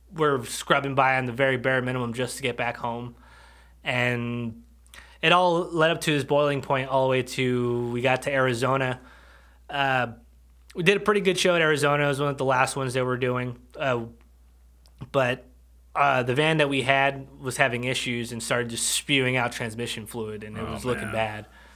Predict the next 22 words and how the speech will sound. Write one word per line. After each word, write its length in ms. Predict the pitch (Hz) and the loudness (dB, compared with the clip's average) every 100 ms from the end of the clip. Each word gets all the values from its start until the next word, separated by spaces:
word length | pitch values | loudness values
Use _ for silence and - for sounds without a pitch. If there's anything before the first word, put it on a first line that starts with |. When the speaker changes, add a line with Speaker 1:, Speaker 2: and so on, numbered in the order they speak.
| - | -20
Speaker 2:
That 100 | 85 | -14
sucks. 520 | - 76 64 - - - - | -12 -12 -14 -16 -20 -14 -4
Speaker 1:
And, 440 | 127 123 117 - - | -4 -2 -6 -12 -2
like, 300 | 143 135 - | 0 0 -2
from 320 | - 147 143 | 0 0 2
the, 180 | 139 139 | 2 2
the 120 | 135 | 0
week 240 | 127 143 - | -2 -4 -2
prior, 400 | 143 135 139 123 | 2 4 4 2
we 140 | 135 | 2
had, 220 | 131 143 | 2 2
like, 120 | 123 131 | 2 2
no 160 | 139 | 2
money 300 | 147 160 139 | 2 2 0
because, 480 | 131 127 127 123 - | -2 -2 -2 -2 -4
you 80 | 123 | -6
know, 60 | |
it 40 | 117 | -4
said 180 | 127 123 | -6 0
no 160 | 143 | 0
turnouts 540 | 139 151 143 143 143 123 | 2 2 4 2 0 -6
and 260 | 120 117 | -10 -12